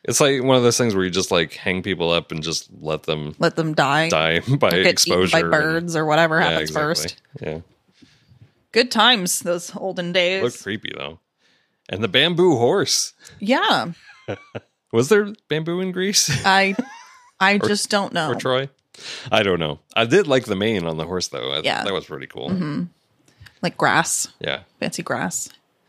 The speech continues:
Speaker 2: Hay.
Speaker 1: Mm-hmm.
Speaker 2: Business.
Speaker 1: Mm-hmm.
Speaker 2: Yeah.
Speaker 1: Mm-hmm.
Speaker 2: It was good.
Speaker 1: Mm-hmm.
Speaker 2: Um,
Speaker 1: Mm-hmm.
Speaker 2: wasn't the disclaimer about the horse?
Speaker 1: Oh, yes.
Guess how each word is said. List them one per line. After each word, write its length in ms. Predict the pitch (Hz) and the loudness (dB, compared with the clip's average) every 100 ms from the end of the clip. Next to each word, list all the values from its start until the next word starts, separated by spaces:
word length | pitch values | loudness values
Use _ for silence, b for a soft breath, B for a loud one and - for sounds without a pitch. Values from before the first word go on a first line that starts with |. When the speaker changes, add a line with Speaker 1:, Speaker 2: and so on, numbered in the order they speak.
| _ _ | _ _
Speaker 2:
Hay. 340 | - - 160 180 _ | -16 -14 -14 -16 _
Speaker 1:
Mm-hmm. 80 | 107 | -18
Speaker 2:
Business. 460 | 165 160 170 175 - | -14 -14 -14 -14 -14
Speaker 1:
Mm-hmm. 180 | 87 90 | -14 -12
Speaker 2:
Yeah. 180 | 156 - | -12 -14
Speaker 1:
Mm-hmm. 180 | 85 87 - | -14 -16 -16
Speaker 2:
It 60 | |
was 120 | - | -18
good. 320 | - - - - | -16 -14 -14 -16
Speaker 1:
Mm-hmm. 180 | 85 92 b b b b | -18 -18 b b b b
Speaker 2:
Um, 300 | - 170 147 | -8 -6 -6
Speaker 1:
Mm-hmm. 120 | 90 - - _ _ _ _ _ _ _ _ | -8 -8 -10 _ _ _ _ _ _ _ _
Speaker 2:
wasn't 320 | - 196 240 | -4 0 0
the 180 | 240 208 | 0 0
disclaimer 760 | 208 190 - 185 196 208 226 247 | 0 -2 -2 0 2 2 4 2
about 340 | 180 170 190 | 2 4 2
the 80 | - | 2
horse? 480 | 233 233 269 - - _ _ _ _ _ - | 2 2 0 -4 -12 _ _ _ _ _ 0
Speaker 1:
Oh, 100 | 123 | 2
yes. 520 | 127 117 85 - - | 4 2 0 -4 -6